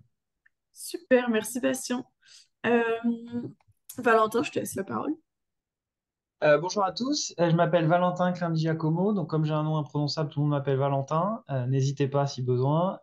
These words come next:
Speaker 2: Euh, donc moi chez Zcash, j'ai la fonction de business développement et d'innovation. Donc Zcash est un réseau de magasins d'achat-vente de produits d'occasion, donc on est économie circulaire native, comme on a l'habitude de se, de se dé-, définir.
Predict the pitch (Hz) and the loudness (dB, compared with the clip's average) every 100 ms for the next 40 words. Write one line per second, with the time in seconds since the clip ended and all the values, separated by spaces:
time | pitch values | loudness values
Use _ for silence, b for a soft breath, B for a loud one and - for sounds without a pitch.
0 | - 147 147 147 147 143 139 156 185 196 | -4 0 0 0 0 0 0 0 0 0
1 | 190 170 165 190 185 165 160 156 175 175 | -2 -4 -2 -2 0 -4 -4 -6 -4 -2
2 | 160 147 139 139 135 135 160 175 175 165 | 2 4 4 4 2 0 -4 -2 -2 0
3 | 160 156 160 160 156 151 156 156 185 254 | 2 2 2 2 2 2 0 0 -4 -4
4 | - B B B B B _ 147 143 160 | -10 B B B B B _ -2 2 2
5 | 160 196 190 160 156 156 160 170 180 185 | 4 2 2 2 4 4 4 2 2 2
6 | - 147 143 143 151 156 151 160 143 151 | 0 0 0 2 0 0 0 0 -2 -2
7 | 143 151 135 - 139 139 135 147 175 226 | 0 0 -2 -2 0 0 0 0 0 0
8 | 160 151 151 151 160 180 180 180 175 175 | 0 0 0 0 0 0 2 2 0 -4
9 | 170 160 156 156 156 180 - 151 143 139 | -4 0 2 0 -2 -6 -4 0 2 2
10 | 135 135 135 135 135 143 139 135 - 127 | 2 0 0 0 -4 -6 -6 -6 -6 -6
11 | 120 - 131 127 - 127 127 120 120 131 | -6 -6 -6 -6 -4 0 2 2 2 0
12 | 127 139 160 208 - | 2 4 4 2 -2